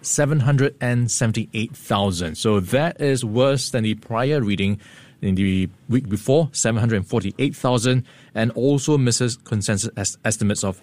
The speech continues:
seven hundred and thirty-three thousand. So it is the first back-to-back advance since July. So instead of going down, it's going up. So that is indicating that the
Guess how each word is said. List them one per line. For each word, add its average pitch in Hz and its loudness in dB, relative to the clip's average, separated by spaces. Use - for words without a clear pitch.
seven 107 0
hundred 101 0
and 92 -2
thirty-three 143 0
thousand. 87 -4
So 110 2
it 120 2
is 156 2
the 143 0
first 135 0
back-to-back 120 -4
advance 113 0
since 107 0
July. 107 0
So 131 0
instead 117 2
of 117 0
going 110 2
down, 160 2
it's 104 -6
going 104 -2
up. 143 -4
So 113 0
that 120 -2
is 113 -2
indicating 104 0
that 95 -2
the 92 -2